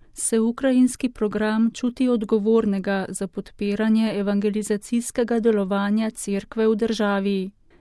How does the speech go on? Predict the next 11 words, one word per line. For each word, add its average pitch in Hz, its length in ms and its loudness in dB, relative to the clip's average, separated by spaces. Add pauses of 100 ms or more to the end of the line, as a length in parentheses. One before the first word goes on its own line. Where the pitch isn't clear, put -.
Zaveda 196 560 -2
se 208 260 -4
duhovne 226 580 0
puščave, 202 720 -4
ki - 160 -10
je 190 100 -2
ostala 196 640 -4
po 202 220 -2
obdobju 214 580 2
ateističnega 214 920 -2
režima. 202 640 0